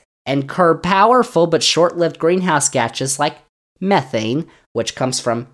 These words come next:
cows and leaky fossil fuels, and nitrous oxide, which comes from farm fertilizers. Apparently farms and agriculture is a big producer of greenhouse gases, which is not good.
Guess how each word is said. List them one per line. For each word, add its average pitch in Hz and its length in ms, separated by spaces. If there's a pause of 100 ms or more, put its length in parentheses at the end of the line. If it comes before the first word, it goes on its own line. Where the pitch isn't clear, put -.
(300)
cows 311 640
and 127 240
leaky 170 300
fossil 170 420
fuels, 131 600 (260)
and 127 180
nitrous 139 400
oxide, 147 720
which 120 260
comes 120 280
from 117 160
farm 214 400
fertilizers. - 680
Apparently 180 380
farms 123 840 (600)
and 117 260
agriculture 117 1040 (420)
is 120 160
a 110 100
big 175 720
producer 127 640
of 113 540 (120)
greenhouse 143 640
gases, - 640
which 175 220
is 131 140
not 107 240
good. - 180